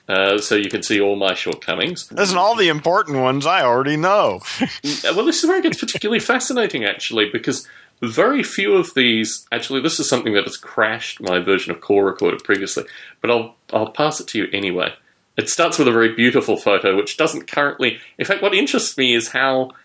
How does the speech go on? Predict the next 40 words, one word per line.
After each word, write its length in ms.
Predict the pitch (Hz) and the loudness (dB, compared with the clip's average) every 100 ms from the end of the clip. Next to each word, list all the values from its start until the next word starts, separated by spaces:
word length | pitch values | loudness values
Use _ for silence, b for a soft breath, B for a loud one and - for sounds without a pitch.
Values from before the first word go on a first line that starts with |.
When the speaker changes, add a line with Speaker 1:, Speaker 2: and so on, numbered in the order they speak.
| B - | B -4
Speaker 1:
the 160 | 151 | -2
curious 500 | 175 - 269 277 - | -2 0 0 2 0
predictions 840 | - 156 110 - - 90 - - B B B B | -2 -2 -2 0 -2 -4 -6 -10 B B B B
are 560 | 123 127 127 131 131 127 _ _ | 0 2 2 2 0 -2 _ _
associated 760 | 139 - 151 147 151 127 120 123 | -4 0 0 0 0 0 0 -4
with, 140 | 113 | -4
like, 200 | 117 120 | -4 -4
various 460 | 120 135 135 120 - | -2 0 0 -2 -2
mental 340 | 123 123 131 117 | -4 -4 -6 -4
things 300 | 107 98 - | -4 -4 -4
that 120 | 104 | -2
I 60 | |
would 160 | 101 104 | -2 -2
never 220 | 110 104 | -2 -2
share 340 | - - 101 98 | -4 -2 -2 -2
with 180 | 95 - | -4 -2
anyone, 520 | 107 104 92 73 90 | -2 -2 -2 -4 -4
but 160 | 92 95 | -4 -4
it 120 | - | -4
says, 440 | - 101 92 - B B B | 0 0 0 -6 B B B
you 120 | - 92 | -6 -2
know, 200 | 87 98 - - | 0 0 -2 -8
"You 380 | - - 123 | -10 -4 -4
don't 280 | 127 107 113 | 0 0 0
have 160 | 113 113 | -4 -6
the 60 | |
same 240 | - 104 104 | -4 -4 -4
degree 280 | 113 120 123 | -2 0 0
of 60 | |
fear 380 | 127 226 185 113 | 0 2 4 2
as 120 | 98 | 2
other 160 | 95 92 | -2 -2
people." 540 | - 95 - 95 90 B B B - | -2 -4 -2 -2 -2 B B B -6
Associated 520 | 143 190 175 170 151 | -2 -2 0 0 0
with 180 | 143 143 | -2 0
baldness, 540 | 147 160 170 226 285 - | 2 2 2 -2 -2 -2
associated 480 | - 120 120 120 113 | -2 -2 0 0 0
with 140 | 110 113 | -4 -4
eye 180 | 120 | -4
color, 520 | 143 - 151 175 185 | -4 -4 -2 -2 -4